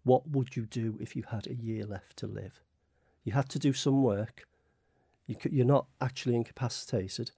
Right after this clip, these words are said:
It's just like, in a year's time, your battery's gonna f-, go flat. So you've got to work to keep yourself going, but you don't have to do that future work for pensions and all the rest of it that we work for. Just to keep yourself alive this year.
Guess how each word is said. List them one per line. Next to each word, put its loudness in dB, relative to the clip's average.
It's -14
just 0
like, 2
in 0
a 2
year's 4
time, -2
your -4
battery's -4
gonna -8
f-, -18
go 0
flat. -10
So -2
you've 0
got 6
to 4
work 4
to -14
keep -6
yourself -6
going, 0
but -6
you -2
don't 2
have -2
to -8
do 2
that -2
future -4
work -4
for -12
pensions -6
and -4
all -6
the -6
rest -8
of -6
it -10
that -12
we -8
work -10
for. -8
Just -2
to -12
keep -4
yourself -6
alive -4
this -10
year. -6